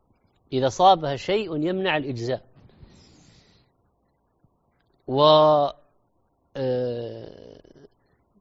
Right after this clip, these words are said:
يأتي بمثلها أو أحسن. طيب،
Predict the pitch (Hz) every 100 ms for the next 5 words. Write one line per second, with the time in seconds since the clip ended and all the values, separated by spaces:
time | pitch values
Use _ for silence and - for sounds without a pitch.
0 | - 147 220 - - 170 165 220 226 233
1 | 247 269 165 135 - - 90 - _ _
2 | _ _ _ _ _ _ - 156 123